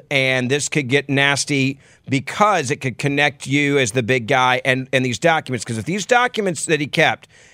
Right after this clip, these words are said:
dealt with financial issues or things or,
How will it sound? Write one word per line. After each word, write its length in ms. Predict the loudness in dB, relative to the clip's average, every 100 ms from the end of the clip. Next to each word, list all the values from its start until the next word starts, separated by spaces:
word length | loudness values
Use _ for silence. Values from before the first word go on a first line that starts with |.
| _ -4
dealt 340 | 2 4 4 2
with 420 | 2 2 0 -10
financial 800 | 2 2 4 2 2 2 2 4
issues 560 | 2 2 0 0 0 -2 4
or 180 | 4
things 640 | 2 0 4 4 4 0 -4 -10 -20 -20 _
or, 560 | 6 8 8 6 2